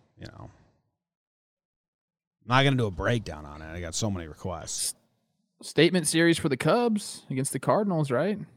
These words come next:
Speaker 1: Yeah. Cubbies,
Speaker 2: Two
Speaker 1: dude.
Speaker 2: out of three is big.
Speaker 1: It was a statement series, and they looked kinda good, and Rossi got fired, uh, fired up and, uh, ejected from <laughs> that ump,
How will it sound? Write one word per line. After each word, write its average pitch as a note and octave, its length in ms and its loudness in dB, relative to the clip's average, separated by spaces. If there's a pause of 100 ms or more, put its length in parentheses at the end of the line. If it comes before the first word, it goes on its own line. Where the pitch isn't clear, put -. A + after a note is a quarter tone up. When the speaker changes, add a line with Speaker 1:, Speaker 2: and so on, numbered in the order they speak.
(200)
Speaker 1:
Yeah. D#3+ 300 8 (640)
Cubbies, D#3+ 460 8
Speaker 2:
Two A#2 220 2
Speaker 1:
dude. G#2 140 2
Speaker 2:
out D3 60 6
of D3 100 -2
three D3+ 100 4
is C#3 60 0
big. B2 320 2 (800)
Speaker 1:
It C3 80 2
was D#3+ 260 10
a D3 60 4
statement A#2+ 360 4
series, F#2+ 340 -4
and B2 180 2
they B2+ 80 6
looked C#3 260 4
kinda D3 220 6
good, C#3 260 8
and B2 120 6
Rossi C3 360 6
got C3 240 6
fired, C3 520 6 (100)
uh, A#2 260 4
fired C3+ 380 6
up C3 240 6
and, G#2 440 -2 (140)
uh, G#2 260 0
ejected C3+ 640 6
from G#2+ 240 0
<laughs> - 1200 -12
that G2+ 120 2
ump, D#3 340 6